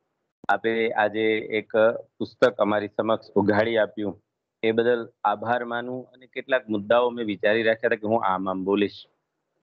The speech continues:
અને, એ, એના કરતા પછી જે બધા મુદ્દા ભૂલાઈ જાય એવું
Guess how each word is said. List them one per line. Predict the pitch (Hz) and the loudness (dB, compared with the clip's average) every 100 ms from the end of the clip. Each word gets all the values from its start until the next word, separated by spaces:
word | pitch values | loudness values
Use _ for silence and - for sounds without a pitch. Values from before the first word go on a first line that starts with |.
| - | -2
અને, | 107 113 117 113 113 - _ _ _ _ | 0 2 0 0 -4 -8 _ _ _ _
એ, | 113 110 110 110 107 107 107 - _ _ _ _ _ | -2 -2 -2 -4 -2 -2 -6 -14 _ _ _ _ _
એના | 123 123 135 | 0 2 2
કરતા | 135 131 139 127 | 0 -2 -2 -2
પછી | 127 - 127 120 | -4 0 0 0
જે | 98 117 120 | 0 0 0
બધા | 107 107 127 127 | -2 -4 -2 -4
મુદ્દા | 113 113 | 0 -2
ભૂલાઈ | 98 101 113 120 | 0 -2 0 -2
જાય | 107 101 | -4 -4
એવું | 101 104 104 | -4 -8 -12